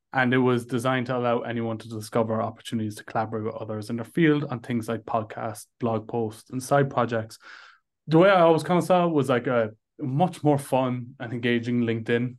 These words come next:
is the best way I could have described it, and I, I really enjoy using it.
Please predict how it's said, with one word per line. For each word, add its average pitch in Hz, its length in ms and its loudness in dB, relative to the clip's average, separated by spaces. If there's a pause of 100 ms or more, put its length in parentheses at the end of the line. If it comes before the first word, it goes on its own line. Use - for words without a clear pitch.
(160)
is 131 180 -4
the 147 80 -2
best 139 240 2
way 147 100 4
I 135 40 4
could 139 140 0
have 139 100 2
described 143 460 2
it, 143 260 0
and 113 420 -2
I, 131 120 2
I 139 240 0
really 131 320 0
enjoy 123 240 -4
using 120 340 -4
it. 139 120 -4